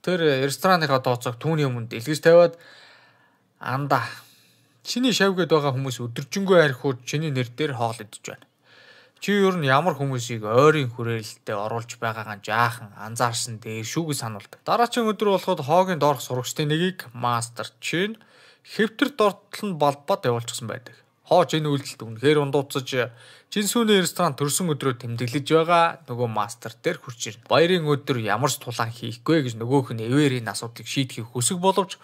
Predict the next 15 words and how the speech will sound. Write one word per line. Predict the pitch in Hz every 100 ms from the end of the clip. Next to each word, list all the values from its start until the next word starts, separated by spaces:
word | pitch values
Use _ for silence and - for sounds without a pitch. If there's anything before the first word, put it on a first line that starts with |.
| - - -
Хоо | 247 233
нэг | 233 -
бол | 202
тулалд, | - 165 226
нэг | - 175 165
бол | 143
өвдөг | 135 131 151 139
дээрээс | 131 113 -
өгдөөд | 113 - 117 107
надаас | 107 110 127 113 110
уучлалгүй | 120 120 - 117 117 - 135 123
хэмээн | 143 190 202 _
тулгын | - 104 - 139
шаарддаг. | 143 - 113 - - - - _ -
Эд | 196